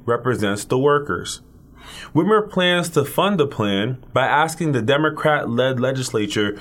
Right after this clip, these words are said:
for twenty-five million dollars in the next budget. If this is put into effect,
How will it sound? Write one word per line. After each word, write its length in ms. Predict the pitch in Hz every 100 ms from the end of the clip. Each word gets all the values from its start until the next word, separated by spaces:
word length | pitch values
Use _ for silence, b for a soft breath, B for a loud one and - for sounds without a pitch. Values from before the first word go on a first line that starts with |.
| B
for 140 | -
twenty-five 600 | 110 147 165 165 165 151
million 460 | 123 131 143 147 135
dollars 440 | 120 120 113 110
in 160 | 110 113
the 100 | 107
next 260 | 104 101 90
budget. 420 | 95 87 85 - - - - - - - - - - - - B
If 100 | 135
this 200 | 135 180
is 60 | 185
put 160 | 180 185
into 300 | 175 170 151
effect, 500 | - 175 175 175